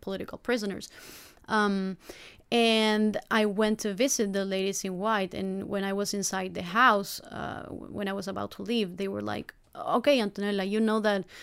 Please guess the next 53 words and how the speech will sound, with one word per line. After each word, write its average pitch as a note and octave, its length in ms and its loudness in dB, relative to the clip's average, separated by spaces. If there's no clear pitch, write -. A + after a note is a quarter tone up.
uh, G3 480 -2
the G#3 160 0
regime G3 560 0
knows G3 380 -2
everything. C#4+ 640 2
They F#3+ 460 -2
are F#3+ 220 -2
listening C4+ 460 2
to C#4 160 -2
us A#3+ 300 4
because G3 300 -8
the F3+ 80 -6
house F#3+ 240 -4
is - 100 -12
full - 240 -8
of - 120 -8
microphones. A3 560 -4
We F#3 80 -6
don't - 160 -6
even F3 240 -6
know F#3 120 -4
where - 200 -6
they A3 180 -4
are. A3+ 260 2
Uh, G3 340 -2
and G3 380 0
when G3 180 0
you G3 160 0
go F#3 240 -2
out, C4 400 2
when G3+ 220 -2
you F#3+ 220 -4
leave G#3 280 -2
the C4+ 100 0
house, C#4 400 4
just, G3+ 520 -4
you A#3 100 -4
know, - 180 -4
down F#3 280 0
your C4 180 0
head G#3+ 360 2
and F#3+ 180 -4
just F#3 320 -8
walk F#3+ 320 -6
as - 140 -8
fast - 240 -8
as - 100 -10
possible - 460 -10
because - 240 -10
they F#3 160 -4
know - 180 -8
you're - 140 -12
here." - 360 -16